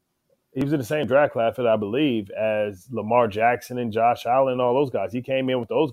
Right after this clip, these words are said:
guys. He's a fifth round draft pick. So I don't know what his status is as far as free agency, but I can see teams trying to sign Mike White if he's available. And so the Jets are gonna have to overspend to try and keep a quality guy that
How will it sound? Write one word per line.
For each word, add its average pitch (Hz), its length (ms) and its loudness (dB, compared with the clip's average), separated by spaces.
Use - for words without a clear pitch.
guys. 98 200 -4
He's 98 140 -12
a - 20 -20
fifth 127 220 -4
round 117 220 -2
draft 143 300 0
pick. 107 180 -2
So 123 340 6
I 120 180 4
don't 147 180 2
know 135 200 6
what 123 200 4
his 123 160 -2
status 123 440 2
is 139 160 0
as 107 80 -10
far 123 180 2
as 113 80 -4
free 113 180 2
agency, 143 300 -2
but 123 300 0
I 117 140 2
can 127 120 -6
see 143 180 -4
teams 151 420 -6
trying 139 300 -2
to 117 60 -4
sign 143 440 0
Mike 110 220 0
White 110 300 0
if 98 100 -8
he's 120 300 -2
available. 101 600 2
And 113 220 -4
so 120 180 2
the 110 100 0
Jets 123 320 -2
are 135 40 -6
gonna 127 220 -2
have 127 180 0
to 127 60 -2
overspend 131 760 0
to - 80 -20
try 123 200 -4
and 120 80 -6
keep 123 180 -6
a 113 40 -8
quality 123 420 0
guy 139 300 4
that 117 220 0